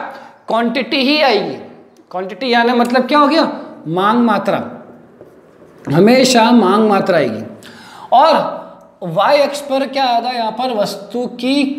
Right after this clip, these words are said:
कीमत, price। तो देखो बिल्कुल graph जैसा ही चलना है, but हमको economics में original graph की जरूरत नहीं पड़ती, आप basic copy पे भी आराम से इसको बना सकते हो। देखो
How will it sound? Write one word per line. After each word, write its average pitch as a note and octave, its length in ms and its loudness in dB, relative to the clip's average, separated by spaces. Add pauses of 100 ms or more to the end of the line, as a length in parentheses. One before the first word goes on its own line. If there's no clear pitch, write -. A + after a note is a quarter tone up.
(140)
कीमत, A3 340 4 (500)
price। - 380 0 (680)
तो A3 80 0
देखो G#3 240 0 (840)
बिल्कुल B3 360 2
graph B3 280 2
जैसा C#4+ 260 0
ही D#4 60 0
चलना A3+ 280 -2
है, C4+ 120 2
but B3 200 0
हमको A#3+ 220 -2
economics A3+ 460 -2
में G#3 180 -4 (440)
original G#3 400 6
graph B3 340 2
की C#4+ 80 -2
जरूरत B3 240 -4
नहीं C#4+ 140 0
पड़ती, C#3+ 300 -4 (380)
आप F3+ 100 2
basic F3 440 -2
copy G#3 260 0
पे A3 140 -4
भी A#3 100 0
आराम G3 280 2
से G#3 120 -4
इसको G3 200 0
बना E3+ 200 0
सकते E3 320 -8
हो। G2 60 -12 (560)
देखो - 480 -2